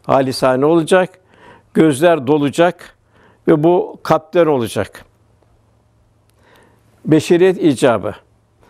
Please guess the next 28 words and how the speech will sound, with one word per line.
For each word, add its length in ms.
Farkında 460
olduğumuz 540
veya 220
olmadığımız 600
nice 200
hata, 320
kusur 320
ve 100
günahlarımız 640
vardır. 400
Hiçbir 380
günah 340
olmayan 680
dahi 320
istiğfar 540
etmesi 360
gerekir. 420
Nitekim 460
ismet 500
sıfatıyla 840
müzeyyen 540
olan 380
Resulullah 360
sallallahu 480
aleyhi 180
ve 60
sellem 240
Efendimiz, 640